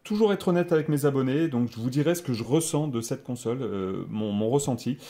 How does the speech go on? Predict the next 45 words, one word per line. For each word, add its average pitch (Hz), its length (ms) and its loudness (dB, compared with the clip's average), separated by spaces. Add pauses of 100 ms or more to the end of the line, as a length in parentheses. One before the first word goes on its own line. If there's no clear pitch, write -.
(300)
Euh, 90 580 0
la 98 380 -2
console 143 300 0
retrogaming 139 600 0
point 127 240 -4
F 120 100 -4
R 139 120 0
ne 104 120 -2
m'a 98 140 0
pas - 220 2
dit 151 160 0
ce 170 80 -4
que - 100 -6
je 127 60 -2
devais 123 180 2
dire 131 160 0
ou 127 80 -4
quoi 117 140 -4
que 110 80 -8
ce 110 80 -8
soit, 123 240 -4 (380)
donc 113 160 0
je 110 40 -6
vous 123 60 -4
dirai 120 180 0
honnêtement 160 380 2
ce 175 100 -6
que 156 120 2
j'en 131 120 0
pense, - 360 -6 (320)
euh, 95 260 0
et 104 80 0
après 139 240 0
à 135 80 4
vous 110 180 -4
de 123 120 0
faire 107 180 -2
le 101 60 0
choix 131 260 -2
si, 143 420 -4
euh, 98 640 -2
cette - 240 -8
console 131 300 -6
peut - 200 2
vous 143 240 -6